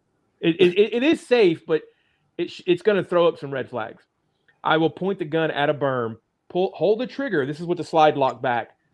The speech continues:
Put it, the magazine in the gun, drop the slide. The trigger's still depressed, right? It can't do anything until I let it go and then pull it again, right? That's not something I recommend. I probably shouldn't even said that.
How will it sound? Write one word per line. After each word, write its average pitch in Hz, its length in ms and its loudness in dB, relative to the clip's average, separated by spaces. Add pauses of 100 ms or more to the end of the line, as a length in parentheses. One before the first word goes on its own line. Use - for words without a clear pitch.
(180)
Put 156 120 0
it, 170 140 -6
the 156 80 0
magazine 165 400 -4
in 160 80 -4
the 156 80 -2
gun, 131 380 -2 (460)
drop 147 280 0
the 151 80 -10
slide. 127 540 -2 (220)
The 120 60 -20
trigger's 175 360 0
still 170 200 -4
depressed, 139 520 0 (180)
right? 123 320 -4
It 147 140 -10
can't 143 260 -4
do 151 100 -2
anything 123 380 -4
until 123 180 -2
I 123 140 4
let 127 260 2
it 120 80 -2
go 123 220 0
and 113 100 -2
then 113 80 -6
pull 123 260 -4
it 104 40 -2
again, 95 240 -10 (600)
right? 117 320 4 (300)
That's 175 220 4
not 196 260 4
something 143 240 -4
I 131 100 0
recommend. 123 400 -4
I 113 40 -4
probably 139 300 -4
shouldn't 120 200 -12
even 104 140 -12
said 104 240 -6
that. 92 180 -8